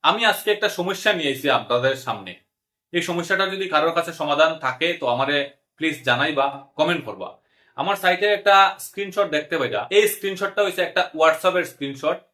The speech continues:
যেটাতে আপনারা বুঝরা যে আমার কাছে এই নাম্বারটা থেকে কল করা হয়। এই নাম্বারটা থেকে কন্টিনিউ WhatsApp-এর মাধ্যমে কল করা হয়। এই নাম্বারটা যদি আমার কারোর যদি পরিচিত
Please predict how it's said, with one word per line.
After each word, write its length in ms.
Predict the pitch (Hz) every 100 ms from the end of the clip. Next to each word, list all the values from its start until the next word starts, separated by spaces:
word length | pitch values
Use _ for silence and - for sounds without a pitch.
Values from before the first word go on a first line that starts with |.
| _ _
যেটাতে 520 | 120 156 180 196 190 202
আপনারা 460 | 156 - 160 185
বুঝরা 500 | 170 156 160 180 143
যে 120 | 123
আমার 240 | 135 143 160
কাছে 420 | 165 - 185 190 -
এই 160 | 165 175
নাম্বারটা 380 | 151 139 151 156
থেকে 200 | 156 160
কল 280 | - 196 147
করা 200 | 123 95
হয়। 160 | 92 - _ _ -
এই 160 | 214
নাম্বারটা 340 | 320 202 233 247
থেকে 260 | 247 262 254
কন্টিনিউ 580 | 220 220 214 247 240 160
WhatsApp-এর 400 | 175 175 220 240
মাধ্যমে 360 | 196 160 175 180
কল 240 | 151 143
করা 160 | 143 104
হয়। 160 | - - _ _
এই 160 | 185 202
নাম্বারটা 400 | 185 175 196 226
যদি 220 | 226 214
আমার 360 | 160 143 196 208
কারোর 260 | 170 180
যদি 160 | 180 196
পরিচিত 480 | 170 170 156 160